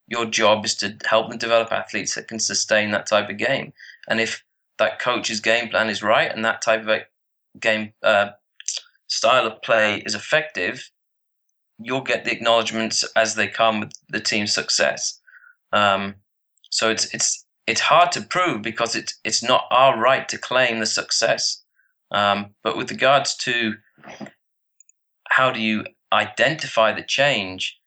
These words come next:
it's like anything. You have systematic periods in a year where you reassess the variables that you've trained. So if it's aerobic, I tag them in January and then I'll do it again three months later. And if it's strength, I'll do it every twelve weeks. And if it's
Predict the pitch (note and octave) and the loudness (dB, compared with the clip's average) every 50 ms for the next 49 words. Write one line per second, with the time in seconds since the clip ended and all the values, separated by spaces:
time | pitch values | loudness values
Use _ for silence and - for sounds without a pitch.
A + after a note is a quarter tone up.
0 | _ - - A#2 - - C#3 B2 - - C3 C3+ B2 - A2+ G2+ G#2 A2 A2+ A2 | _ -8 -4 0 2 2 2 2 2 2 2 2 2 0 -4 -4 0 0 0 0
1 | - - - C#3 - - - G#2+ A2+ A2+ A2+ A2+ - - - - - A#2 A2 G#2+ | 0 -2 -2 -2 -2 -4 -4 -2 -2 -2 -2 -2 -6 -10 -8 -6 -2 0 0 0
2 | G2+ G2+ G#2 G#2 G2+ G2+ G#2 A#2+ C3 A#2+ G#2 G2+ G#2 G#2+ G#2+ G#2+ G#2+ G#2+ G#2+ G#2+ | 0 0 -2 -2 -2 0 2 2 2 2 2 2 0 0 -2 -2 -4 -4 -4 -2
3 | A#2 B2+ C3 A#2 - - - A2+ G#2+ G#2+ - - - A2 G#2 G#2 A2 A2+ A2+ A2 | 0 0 2 2 2 2 4 4 4 2 2 -2 -2 -4 -2 2 4 4 4 4
4 | A2 A2 G#2+ - - - - G#2+ - - - - D3+ - - - - - G#2+ G2 | 2 -2 -6 -6 -6 -6 -6 -8 -4 -2 0 0 0 0 -2 -6 -6 -6 -6 -6
5 | - F#2 - - - G2+ G#2+ A2+ A#2+ B2 C#3 F3+ E3+ - - _ _ _ _ _ | -4 -2 -2 -2 0 2 4 4 4 4 0 -2 -4 -4 -10 _ _ _ _ _
6 | _ _ _ - - - - - A2+ A2+ G#2 G#2+ G2+ G2+ G2+ G#2+ A2+ B2 C3+ D3 | _ _ _ -6 -6 -4 -2 0 0 0 0 -4 -6 -4 -2 0 0 0 0 -2
7 | D#3 E3 C3+ G#2+ G2+ G2 G2 G2 - A2 G#2 D2+ A#1+ - - G#2+ G#2+ G#2 - - | -4 -4 -2 -2 0 0 0 0 0 -2 -2 -2 -2 0 2 0 0 0 -2 -6
8 | G2+ G2 G2+ G#2 - - - C3+ D3 D#3 - - - - - G2 - - - - | -6 -4 -4 -2 -2 -2 0 2 2 2 2 0 -2 -2 -2 -6 -8 -6 -4 -4
9 | - - - A#2+ C#3+ F3+ - - G2 - - G2+ F#2+ - - G#2 G2 G2 G2 - | -2 0 2 2 0 0 0 -4 -4 -2 -2 -2 0 0 0 0 -2 -4 -6 0
10 | - G2+ G2+ G2 G2+ A2+ C#3+ - - - - F2 F2+ - - F#2+ F2+ - - - | 2 4 4 4 2 0 -2 -2 -2 -4 -4 -2 -4 -4 -4 -4 -4 -4 -4 -4
11 | - | -4